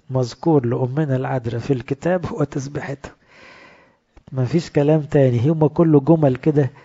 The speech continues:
إيه، متناثرة، جملة لأليصابات، جملة للملاك اللي ظهر لها، جملة لربنا يسوع له المجد لما سابهم في الهيكل وهو صغير اتناشر سنة،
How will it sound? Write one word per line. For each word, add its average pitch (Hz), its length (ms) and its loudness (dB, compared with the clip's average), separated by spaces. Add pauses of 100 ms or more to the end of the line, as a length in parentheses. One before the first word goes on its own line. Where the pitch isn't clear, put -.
(400)
إيه، 151 240 4
متناثرة، 131 800 0 (240)
جملة 143 340 4
لأليصابات، 127 800 -2 (280)
جملة 131 420 2
للملاك 117 640 0
اللي 113 180 -6
ظهر 110 340 -4
لها، 117 300 -4 (340)
جملة 139 340 2
لربنا 117 500 -2
يسوع 117 300 -4
له 113 200 -2
المجد 113 400 -4
لما 110 380 -4 (600)
سابهم 117 440 0
في 107 160 0
الهيكل 117 440 0
وهو 113 240 0
صغير 113 300 -2
اتناشر 117 400 -6
سنة، 117 400 -6